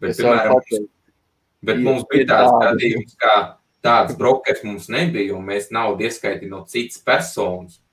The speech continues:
Speaker 1: un nobloķēja mūsu kontus. Kaut vai mēs tos kontus jau sadalīja.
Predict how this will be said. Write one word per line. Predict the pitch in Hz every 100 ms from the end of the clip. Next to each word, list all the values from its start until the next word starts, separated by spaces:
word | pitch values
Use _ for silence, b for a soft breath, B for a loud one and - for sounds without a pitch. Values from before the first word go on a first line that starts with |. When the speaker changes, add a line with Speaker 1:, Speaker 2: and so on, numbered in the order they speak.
| _ _ _
Speaker 1:
un | 101 95 95 92 92 92 85 _ _ _ _ _ 131
nobloķēja | 143 151 131 - 95 92
mūsu | 98 98
kontus. | 95 98 104
Kaut | - 139 139
vai | 117
mēs | 120 -
tos | 135 -
kontus | 139 143 165
jau | -
sadalīja. | 151 - 98 95 90